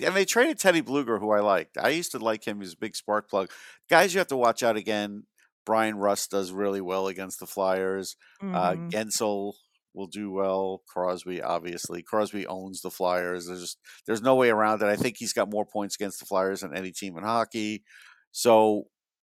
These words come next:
Speaker 1: but they could win the battle in net. I mean, that's certainly, um, up and down for the Penguins. So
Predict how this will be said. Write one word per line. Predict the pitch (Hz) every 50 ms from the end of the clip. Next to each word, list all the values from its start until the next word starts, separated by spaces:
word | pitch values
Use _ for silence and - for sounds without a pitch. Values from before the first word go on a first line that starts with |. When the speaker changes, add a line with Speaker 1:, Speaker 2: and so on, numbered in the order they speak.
| _ _ _ _ _ _ _ _ _ _ _ _ _ _ _
Speaker 1:
but | 143 147
they | - 208 202
could | - - 240 208
win | 202 220 202
the | 175 165
battle | 120 135 117 110 110 113 113
in | 113 107
net. | 92 90 90 90 - _ _ _ -
I | 101
mean, | 101 107 113 110
that's | 110 120 120 - -
certainly, | - - - - - 127 127 107 82 117 123 120 117 113 110
um, | 107 104 104 104 104 -
up | 104 104 -
and | 113 104
down | 98 107 104 101 101 101 101 95
for | - - 101
the | 90 92
Penguins. | - - 98 92 92 92 92 95 98 -
So | - 117 104 101 101 101 -